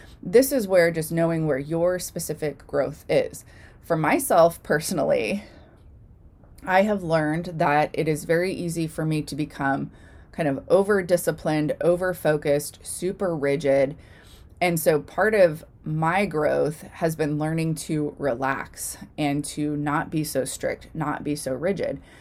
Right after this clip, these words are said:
You might be listening to this and you might be thinking, "That is definitely not my problem." Like, I, I really do notice that if I was a little bit more disciplined, if I had a little bit more self-control,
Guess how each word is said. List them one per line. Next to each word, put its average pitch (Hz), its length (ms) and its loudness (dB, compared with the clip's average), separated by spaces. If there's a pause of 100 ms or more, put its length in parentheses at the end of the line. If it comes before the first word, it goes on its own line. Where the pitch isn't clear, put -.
(240)
You 220 180 2
might 339 180 2
be 180 120 4
listening 156 400 0
to 156 120 -4
this 151 380 2
and 165 140 -2
you 214 80 0
might 254 180 4
be 202 100 -2
thinking, 165 540 -4 (300)
"That 170 160 0
is 277 180 -2
definitely 175 460 0
not 151 260 -4
my 170 100 -4
problem." 208 400 0
Like, 143 220 -2
I, 156 400 0
I 156 120 4
really 165 360 2
do 175 260 -4
notice 151 440 0
that 139 160 0
if 147 160 -2
I 139 80 2
was 139 140 -2
a 147 40 -2
little 165 320 2
bit 160 180 0
more 156 200 -4
disciplined, - 500 -6
if - 100 -14
I 143 40 -8
had 135 100 -6
a 139 80 -2
little 175 320 2
bit 170 160 0
more 151 160 -4
self-control, 139 880 -4